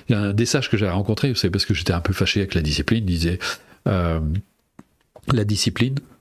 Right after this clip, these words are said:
c'est simplifier sa vie pour trouver l'espace nécessaire à la pratique.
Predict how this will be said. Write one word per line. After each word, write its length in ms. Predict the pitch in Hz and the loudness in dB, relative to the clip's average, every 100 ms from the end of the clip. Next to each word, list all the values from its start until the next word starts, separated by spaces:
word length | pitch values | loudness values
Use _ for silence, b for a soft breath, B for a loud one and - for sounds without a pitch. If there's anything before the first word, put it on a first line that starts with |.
| _ | _
c'est 140 | - 120 | -2 0
simplifier 520 | - 143 131 110 117 | 0 0 0 0 0
sa 180 | - 95 | 0 0
vie 200 | 80 95 | 0 -2
pour 240 | - 95 | -2 -2
trouver 340 | - 113 101 95 | 2 0 2 0
l'espace 420 | 95 - 98 - | 0 0 0 0
nécessaire 420 | 98 85 - 92 | 0 0 0 0
à 20 | |
la 80 | 85 | 0
pratique. 480 | - - - - | -2 -6 -8 -10